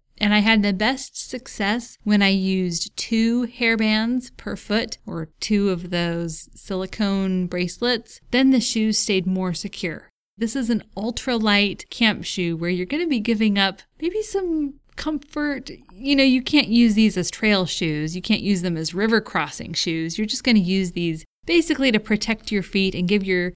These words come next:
socks and shoes a chance to air out. So this is really the perfect hack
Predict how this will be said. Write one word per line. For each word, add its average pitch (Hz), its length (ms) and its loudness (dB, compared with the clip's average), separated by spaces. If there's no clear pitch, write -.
socks - 360 0
and 190 140 -2
shoes 185 320 0
a 170 60 -6
chance 190 480 -4
to - 120 -14
air 185 240 2
out. 147 480 -6
So 233 120 -2
this 359 200 0
is 415 160 0
really 294 280 0
the 254 80 -2
perfect 277 500 -6
hack 185 480 -6